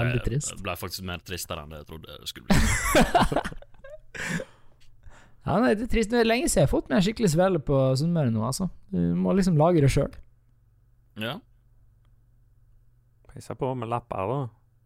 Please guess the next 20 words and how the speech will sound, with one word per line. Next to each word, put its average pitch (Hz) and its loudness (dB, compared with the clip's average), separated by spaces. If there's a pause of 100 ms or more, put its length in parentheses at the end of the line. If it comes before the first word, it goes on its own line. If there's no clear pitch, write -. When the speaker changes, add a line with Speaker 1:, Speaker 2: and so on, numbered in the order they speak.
(340)
Speaker 2:
Kanskje, 135 -6
ja, 107 0
Speaker 1:
Lapper. - -4
Speaker 2:
kanskje 220 -2
det, 113 0
kanskje 170 -6
det - -2
er 95 -2
en 92 -6
ny 92 -2
businessidé. 90 -8
Starte 127 -6
en, 92 -4
eh, 90 -6
Fjord 110 -4
Ein-sjappe, 101 -6
der 110 -8
du 98 -8
selger 87 -6
svele. 92 -8